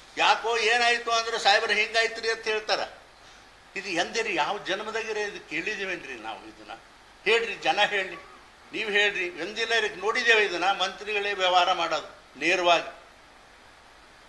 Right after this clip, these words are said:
ಇವೆಲ್ಲವೂ ಕೂಡ ನಮಗೆ ನೋಡಿ ನನಗಂತೂ ತುಂಬಾ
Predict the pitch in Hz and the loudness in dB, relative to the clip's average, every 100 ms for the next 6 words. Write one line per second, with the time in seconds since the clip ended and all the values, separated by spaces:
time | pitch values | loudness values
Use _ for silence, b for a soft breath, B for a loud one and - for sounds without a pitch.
0 | 135 156 202 220 214 - 190 185 190 175 | -10 -8 -6 -6 -6 -8 -2 0 0 -2
1 | 175 175 170 180 170 170 156 165 165 - | -4 -6 -6 -4 -2 -2 -4 -4 -8 -12
2 | 151 147 160 160 | -16 -12 0 2